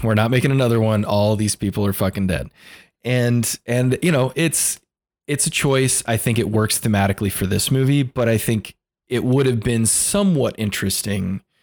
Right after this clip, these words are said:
to have Emile Hirsch survive and then have to explain, which didn't happen at the last crime scene, right? Nobody lived, nobody there to piece together the story. Now, but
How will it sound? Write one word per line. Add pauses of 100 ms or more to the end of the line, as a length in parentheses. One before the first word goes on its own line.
(880)
to
have (340)
Emile
Hirsch
survive
and
then
have
to
explain, (1000)
which
didn't
happen
at
the
last
crime
scene, (100)
right?
Nobody
lived,
nobody
there
to
piece
together
the
story. (580)
Now, (680)
but